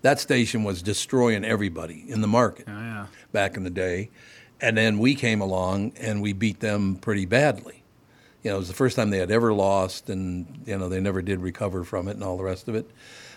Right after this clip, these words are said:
Speaker 1: But I will tell you, Boone and Erickson, Steve Cannon, you go down the list of people, they could not have been nicer.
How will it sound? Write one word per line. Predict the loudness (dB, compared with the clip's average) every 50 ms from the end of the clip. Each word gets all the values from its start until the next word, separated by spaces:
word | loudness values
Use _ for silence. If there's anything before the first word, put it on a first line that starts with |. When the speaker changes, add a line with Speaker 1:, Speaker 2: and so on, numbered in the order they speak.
| -2
Speaker 1:
But | 2 4
I | 6 6
will | 8 8 6 6
tell | 4 4 2 4
you, | 4 2 0 -2 -6 -12 -20 -20 -20 -20 _ _ -8
Boone | -2 2 4 4 4 4
and | 4 2
Erickson, | 4 4 4 4 2 0 0 -2 -2 -2
Steve | -4 -4 -6 -6 -6 -6 -6 -8 -6
Cannon, | -2 0 2 2 4 4 4 2 2 2
you | 4 4
go | 4 4 2
down | 2 4 2
the | 2
list | 2 2 2 2 0 -2 -6
of | -2 0
people, | 2 2 2 2 -2 -4 -6 -6 -8 -10 -18 -20 -14 -6
they | -2 -2 -2
could | -2 -2 0 0 0 2 2
not | 0 0 0 0 0
have | -2 -4 -6 -4
been | -4 -4 -2 -2 -4 -4 -6
nicer. | -6 -6 -6 -4 -6 -8 -10 -14 -20